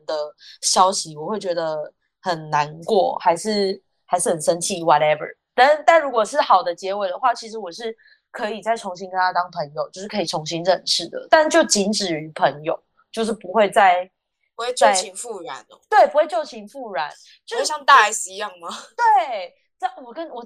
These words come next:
Speaker 1: 就真的觉得大 S 跟具俊晔那个真的是太精彩了，他们竟然就是分开二十年，然后还可以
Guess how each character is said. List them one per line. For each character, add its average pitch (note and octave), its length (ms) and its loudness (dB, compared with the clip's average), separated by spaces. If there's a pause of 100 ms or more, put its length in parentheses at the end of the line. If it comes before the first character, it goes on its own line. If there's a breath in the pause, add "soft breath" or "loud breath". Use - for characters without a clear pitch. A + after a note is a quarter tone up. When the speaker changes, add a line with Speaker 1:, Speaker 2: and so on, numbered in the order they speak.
(100)
Speaker 1:
就 C4 140 -18
真 G4+ 180 2
的 E4+ 40 -8
觉 C#4+ 120 -2
得 A#3+ 60 -2
大 C#4 160 4
S A3 320 -2
跟 A3 220 -8
具 A3+ 120 -16
俊 A3+ 180 -14
晔 A#3 100 -10
那 A3+ 120 -8
个 G#3 140 -2
真 G#3 120 -12
的 F#3+ 80 -10
是 G3+ 180 -12
太 G3+ 300 4
精 F3+ 280 -16
彩 D#3 280 -8
了， - 240 -18
他 E4+ 160 2
们 D4+ 140 0
竟 D#4 100 2
然 A#3+ 240 6
就 C4+ 80 -20
是 D4+ 80 -20 (120)
分 C4 120 -2
开 B3+ 120 -2
二 C#4 180 2
十 C4+ 180 -12
年， F#3+ 200 -6
然 F3+ 100 0
后 A3 80 -4
还 G#3+ 80 -2
可 G3 120 -8
以 F#3+ 220 -8